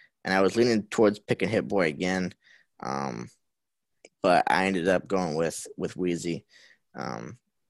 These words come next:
I think he's just one of the, one of the most consistent out there, and, uh, as far as just looking at this past year, um,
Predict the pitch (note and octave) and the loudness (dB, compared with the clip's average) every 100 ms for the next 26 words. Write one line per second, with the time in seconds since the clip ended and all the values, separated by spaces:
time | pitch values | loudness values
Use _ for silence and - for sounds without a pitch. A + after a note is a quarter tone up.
0 | - - G2 G#2 - G2+ - F#2+ F#2 - | -4 0 2 0 0 -2 0 2 2 0
1 | - - - _ - - - G#2 F2+ F#2 | -4 -10 -12 _ -20 -20 -2 2 2 2
2 | - - - - A#2 B2 A2+ A2 - G2+ | -2 -16 -20 -2 4 6 8 6 4 2
3 | - G#2+ G2+ E2+ F2+ - F2 E2+ C2+ A#1 | 2 4 2 2 2 2 4 4 2 -2
4 | G#1 - - - - _ - E2+ D#2 C2 | -10 -14 -20 -20 -20 _ 2 6 6 6
5 | - F2+ - C#3+ C#3 A2 - A2 A2+ - | 2 0 6 10 10 8 4 4 6 6
6 | A#2 A2+ G2+ C#2+ - G2+ - G#2+ G2 - | 4 6 2 2 2 2 4 4 4 4
7 | F#2 F#2 F#2+ - _ _ _ _ - A#1+ | 4 4 2 -2 _ _ _ _ -8 -6
8 | A1 A#1 | -8 -10